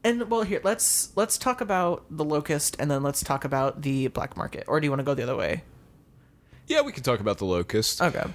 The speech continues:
Speaker 2: The Locust
Speaker 1: Were weird.
Speaker 2: It's weird. It's out of left field, and for a dinosaur movie, it does take up too much time. I didn't care. It, it didn't bother me that much. There was enough dinosaur stuff in this, and it was,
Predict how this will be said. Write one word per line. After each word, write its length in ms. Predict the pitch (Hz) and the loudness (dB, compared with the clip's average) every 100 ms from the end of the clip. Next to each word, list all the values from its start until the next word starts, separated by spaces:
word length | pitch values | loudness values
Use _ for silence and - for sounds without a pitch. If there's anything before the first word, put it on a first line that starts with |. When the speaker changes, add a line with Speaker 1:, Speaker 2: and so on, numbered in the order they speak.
| - - | -10 -2
Speaker 2:
The 120 | 139 | 0
Locust 1040 | 147 202 277 - 117 110 - - - - - - | 2 0 0 0 0 0 -2 -4 -6 -10 -14 -8
Speaker 1:
Were 520 | - 131 135 139 143 - | -2 0 0 0 -4 -8
weird. 400 | 185 339 440 - - - - - - - | 0 2 2 -2 -8 -20 -20 -20 -20 -4
Speaker 2:
It's 180 | 151 - | -4 -2
weird. 460 | 139 131 117 120 - | 0 2 2 0 -4
It's 160 | 113 | -2
out 160 | 127 131 | 2 0
of 100 | 123 | 0
left 220 | 123 113 | 0 0
field, 520 | - 110 107 104 101 95 - | 0 0 2 4 2 0 2
and 240 | 107 101 | 2 2
for 160 | 110 104 | 0 0
a 60 | |
dinosaur 560 | 95 113 117 120 - 107 | 2 2 2 0 2 2
movie, 280 | 104 101 101 | 2 2 0
it 80 | 90 | 2
does 220 | 101 90 | 2 2
take 200 | 95 82 | -2 0
up 140 | 82 | 0
too 120 | - 78 | 0 -2
much 240 | 67 - | 0 0
time. 360 | 82 53 50 101 - - - - - - - - - - - - - - - - | 0 0 -2 -8 -12 -14 -14 -16 -20 -20 -20 -20 -20 -20 -20 -20 -20 -20 -16 -2
I 120 | 117 | -2
didn't 360 | 113 127 110 - | 0 0 -2 -2
care. 360 | - - - - - - - - | -2 0 -2 -6 -18 -16 -18 -4
It, 220 | 131 127 | 0 0
it 100 | 143 | 0
didn't 260 | 170 160 101 | 0 -2 0
bother 300 | 101 101 95 | 2 2 0
me 160 | 87 76 | -2 0
that 220 | 65 - | -2 0
much. 340 | 76 62 - | 0 0 -2
There 100 | 120 | 0
was 120 | 123 147 | 0 0
enough 220 | 156 127 | -2 0
dinosaur 560 | 98 101 98 95 87 | 2 2 0 0 0
stuff 380 | 82 - 92 - | 0 2 0 0
in 100 | 87 | 0
this, 320 | 82 85 - | 2 2 0
and 160 | 92 92 | 0 2
it 180 | 92 87 | 2 2
was, 460 | 95 90 85 - | 2 2 0 -4